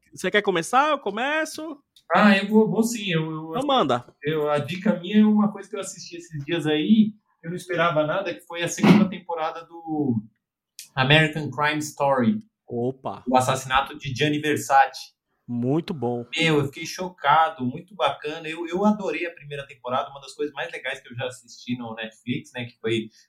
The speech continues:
Speaker 2: o julgamento do O J Simpson. E aí
Speaker 1: Que
Speaker 2: eu
Speaker 1: bom.
Speaker 2: assisti a segunda sem muito, é, sem muita expectativa. E eu achei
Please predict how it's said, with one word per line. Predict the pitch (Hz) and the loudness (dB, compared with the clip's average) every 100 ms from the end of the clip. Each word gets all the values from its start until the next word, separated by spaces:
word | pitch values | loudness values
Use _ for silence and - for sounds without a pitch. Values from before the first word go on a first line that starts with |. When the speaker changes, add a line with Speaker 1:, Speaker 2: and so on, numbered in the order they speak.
| _ | _
Speaker 2:
o | 107 | 2
julgamento | 104 120 113 113 117 - | 2 4 2 0 -6 -4
do | 107 | -2
O | 113 117 | -2 -2
J | 113 | -2
Simpson. | 107 - 120 120 - 196 202 _ _ _ | -4 -4 -4 -6 -8 -14 -14 _ _ _
E | 165 | -2
aí | 175 | 4
Speaker 1:
Que | 208 | 4
Speaker 2:
eu | 101 | 4
Speaker 1:
bom. | 107 107 | 0 -4
Speaker 2:
assisti | 127 - 185 | -6 -10 -8
a | |
segunda | 214 196 190 214 214 | -6 -4 4 6 6
sem | 226 220 | -2 0
muito, | 214 220 240 226 220 208 180 151 147 _ _ _ _ | 0 0 -2 -2 0 -2 -2 -4 -8 _ _ _ _
é, | 131 131 123 | -4 -2 -2
sem | 120 170 | -4 -10
muita | 175 185 | -14 -16
expectativa. | - 202 202 196 - 135 120 120 - _ 143 | -10 -8 -4 -4 -6 -8 -6 -6 -12 _ 0
E | |
eu | 175 | 2
achei | 170 143 - 170 - | 2 -2 -8 -8 -10